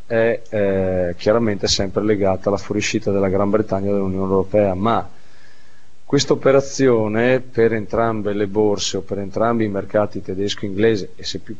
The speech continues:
se preferite ancor più per l'intero mercato europeo, è un'operazione di garanzia per i due paesi, perché sebbene la Gran Bretagna dovesse uscire dall'Europa, comunque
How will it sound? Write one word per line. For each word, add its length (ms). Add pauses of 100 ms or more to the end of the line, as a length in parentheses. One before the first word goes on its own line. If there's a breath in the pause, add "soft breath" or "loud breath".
(120)
se 200
preferite 760
ancor 320
più 320
per 180
l'intero 340
mercato 480
europeo, 880 (760 soft breath)
è 300
un'operazione 800
di 220
garanzia 760
per 200
i 80
due 160
paesi, 520
perché 540
sebbene 1080
la 540 (200)
Gran 480
Bretagna 760 (840 soft breath)
dovesse 640
uscire 480
dall'Europa, 920 (360 soft breath)
comunque 960